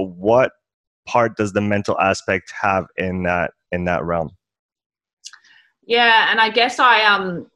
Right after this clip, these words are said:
Speaker 2: I experienced this for myself to a whole new level, a whole new greater degree ever since I got into ultra endurance running and ultra events, adventure
Speaker 1: Mm-hmm.
Speaker 2: racing the last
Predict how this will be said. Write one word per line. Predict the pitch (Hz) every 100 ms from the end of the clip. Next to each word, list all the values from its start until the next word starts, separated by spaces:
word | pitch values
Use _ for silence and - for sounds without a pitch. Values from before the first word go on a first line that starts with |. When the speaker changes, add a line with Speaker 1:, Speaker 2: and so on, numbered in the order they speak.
| _ -
Speaker 2:
I | 196 190
experienced | - 233 233 240 226
this | 214 208
for | 214
myself | 202 185 - 202 190
to | 202
a | 185
whole | 185 202 214
new | 214 196
level, | 185 190 190
a | 185
whole | 214
new | 220 196
greater | 196 190 185
degree | 180 165 180 180 185 180
ever | 190 208
since | 226 214
I | 196
got | 190
into | 185 185 -
ultra | 175 185 - 214 202 202 -
endurance | 196 202 196 202 208 185 208
running | 208 240 285
and | 202
ultra | 175 180 - 220 208
events, | 196 233 453 -
adventure | 175 190 196
Speaker 1:
Mm-hmm. | 208
Speaker 2:
racing | 190 190 - 196
the | 190
last | 185 185 196 -